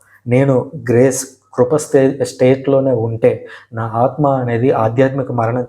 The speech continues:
చెందకుండా ఉంటే నేను దేవునితో కలిసే ఉంటాను. అందులో డౌట్ ఏముంది? అలాగే మరియ తల్లి కానివ్వండి, అపోస్తలులు కానివ్వండి, మీరు కావచ్చు, నేను కావచ్చు,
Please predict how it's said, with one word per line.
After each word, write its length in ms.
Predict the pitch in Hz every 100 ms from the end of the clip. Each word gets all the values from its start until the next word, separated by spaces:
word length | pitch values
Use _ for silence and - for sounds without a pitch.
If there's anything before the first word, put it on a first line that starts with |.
| 117
చెందకుండా 400 | 120 127 131 123
ఉంటే 400 | 110 110 131 156 - - -
నేను 220 | 127 156
దేవునితో 500 | 127 127 147 156 156
కలిసే 340 | - 127 147 165
ఉంటాను. 460 | 143 120 113 107 - _ _ _ _ -
అందులో 220 | 127 147
డౌట్ 300 | 135 123 147
ఏముంది? 420 | 156 143 135 131 - _ _ _ -
అలాగే 300 | 113 135 135
మరియ 280 | 117 113 123
తల్లి 240 | 123 123
కానివ్వండి, 480 | 120 123 135 139 139
అపోస్తలులు 580 | 110 - 123 - 123 123
కానివ్వండి, 500 | 123 127 135 143 147 - - -
మీరు 240 | 117 131 139
కావచ్చు, 460 | 139 131 131 147
నేను 260 | 120 123 131
కావచ్చు, 460 | 131 131 127 -